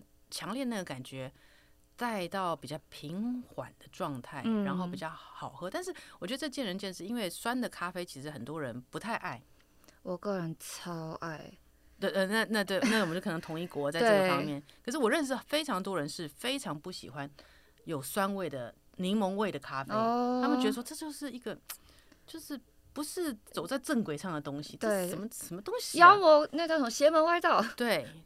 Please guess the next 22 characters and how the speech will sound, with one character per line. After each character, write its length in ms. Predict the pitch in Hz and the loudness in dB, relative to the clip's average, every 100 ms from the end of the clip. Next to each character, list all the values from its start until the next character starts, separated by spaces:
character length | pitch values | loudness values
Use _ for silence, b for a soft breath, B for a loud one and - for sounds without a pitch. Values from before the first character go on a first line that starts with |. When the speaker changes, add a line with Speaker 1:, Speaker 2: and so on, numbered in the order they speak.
| - | -2
Speaker 1:
他 120 | 349 | 0
们 80 | 320 | 4
的 80 | 254 | 2
通 240 | 285 311 | 4 4
灵 140 | 254 | 2
咖 180 | 220 226 | 0 -2
啡 220 | 226 208 | 0 -2
我 140 | 170 180 | 0 0
也 120 | 135 | -2
很 140 | 135 | -4
爱。 260 | - 131 - - | -8 -8 -8 -6
通 160 | 277 311 | -2 0
灵 80 | 262 | 0
咖 120 | 254 | -2
啡 120 | 233 | -4
就 120 | 208 | -6
是， 140 | 202 160 | -8 -10
其 160 | 147 | -12
实 160 | - 139 | -10 -10
就 140 | 156 | -10
是 180 | - 139 | -10 -10
espresso 720 | 139 147 - 147 - 110 87 | -8 -10 -8 -8 -6 -8 -10